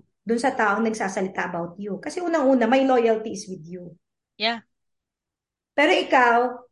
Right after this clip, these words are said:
Speaker 1: puro binabadmouth ka sa akin ng tao. Now, masasabi mo kung loyal ako sa'yo, kung sasang-ayunan ko lahat ng sinasabi niya.
Speaker 2: Mm-hmm.
Speaker 1: Diba? I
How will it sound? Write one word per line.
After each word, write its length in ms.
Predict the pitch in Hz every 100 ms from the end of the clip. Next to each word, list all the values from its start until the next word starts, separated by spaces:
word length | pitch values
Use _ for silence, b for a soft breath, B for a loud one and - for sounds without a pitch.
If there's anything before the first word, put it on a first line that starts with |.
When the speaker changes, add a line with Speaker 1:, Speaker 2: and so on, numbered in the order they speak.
| -
Speaker 1:
puro 200 | 294 294
binabadmouth 720 | 269 269 233 214 202 208 214
ka 80 | -
sa 320 | 226 208 202
akin 160 | 214 208
ng 160 | 202 196
tao. 560 | 165 160 180 170 156 _ _ -
Now, 360 | 302 294 247 247
masasabi 720 | 285 320 370 381 359 330 311 285
mo 160 | 277
kung 160 | 285 269
loyal 400 | 277 339 349 262
ako 160 | 262
sa'yo, 380 | 262 214 180 175 175 - b b b b -
kung 240 | 415 427
sasang-ayunan 800 | 427 381 370 330 294 294 285 269
ko 160 | 269 247
lahat 240 | 226 240 233
ng 120 | 220
sinasabi 560 | 202 202 190 160 165
niya. 160 | 165 170 170 _ _ -
Speaker 2:
Mm-hmm. 360 | 196 190 180 165 - _ _ _ _ _ _ _
Speaker 1:
Diba? 440 | 214 196 180 190 - _ _ _ _ _ _ -
I 160 | 277